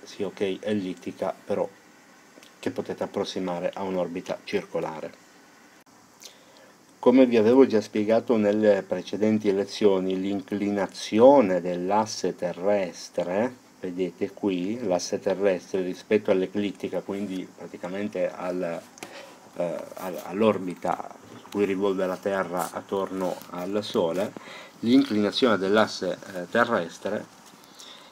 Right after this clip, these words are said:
eh, che vedete varia, varia nell'arco del tempo per fenomeni che vi ho spiegato in precedenza, quindi non sto qui nuovamente a parlarne. Vi ricordate quando vi ho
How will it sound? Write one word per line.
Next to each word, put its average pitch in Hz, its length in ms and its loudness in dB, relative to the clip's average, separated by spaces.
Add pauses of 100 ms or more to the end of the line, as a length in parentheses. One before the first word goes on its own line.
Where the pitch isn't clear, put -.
eh, - 220 -8
che - 120 -14
vedete 104 560 0
varia, 101 880 2
varia 98 460 0
nell'arco 98 920 0
del 95 580 -4
tempo 85 580 -4 (220)
per 90 480 -2
fenomeni 92 840 -2 (280)
che 101 120 0
vi 185 140 -2
ho - 120 -2
spiegato 95 540 -4
in 92 100 -2
precedenza, 90 600 -4
quindi 92 320 -8
non 92 160 -6
sto 92 180 -6
qui 95 300 -8 (100)
nuovamente 90 800 -4
a 90 100 -10
parlarne. 87 720 -4 (340)
Vi 98 140 -6
ricordate 95 640 -2
quando 98 360 -4
vi 95 160 -6
ho 98 220 -4